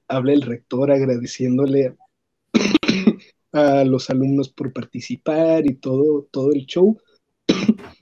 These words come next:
Y se llega a que empiecen a, a decir los nombres de los ganadores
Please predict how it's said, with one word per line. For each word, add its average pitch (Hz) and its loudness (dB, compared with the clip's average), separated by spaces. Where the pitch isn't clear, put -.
Y 156 0
se 151 4
llega 160 6
a 165 4
que 160 4
empiecen 147 0
a, 135 -4
a 139 -4
decir 131 0
los 151 4
nombres 143 2
de 156 4
los 135 -4
ganadores 135 -2